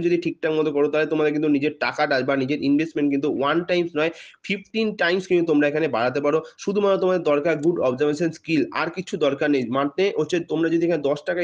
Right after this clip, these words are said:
investment করো, তাহলে তোমরা কিন্তু নব্বই টাকা রিটার্নে পেতে পারো। আর এই অ্যাপ্লিকেশনটা কিন্তু পুরোপুরি safe, safe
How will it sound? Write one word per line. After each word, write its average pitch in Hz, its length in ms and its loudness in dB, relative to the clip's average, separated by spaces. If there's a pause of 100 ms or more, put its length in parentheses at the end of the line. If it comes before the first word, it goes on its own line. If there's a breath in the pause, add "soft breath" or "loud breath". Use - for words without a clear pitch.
investment 160 500 -2
করো, 143 160 2 (280 loud breath)
তাহলে 170 240 2
তোমরা 165 240 2
কিন্তু 165 180 2 (460)
নব্বই 160 420 0
টাকা 175 160 2
রিটার্নে 151 420 2
পেতে 131 240 0
পারো। 123 160 2 (320 loud breath)
আর 135 80 0 (100)
এই 190 140 2
অ্যাপ্লিকেশনটা 165 500 2
কিন্তু 175 220 2
পুরোপুরি 180 440 0 (180)
safe, 160 200 0 (360)
safe 170 180 2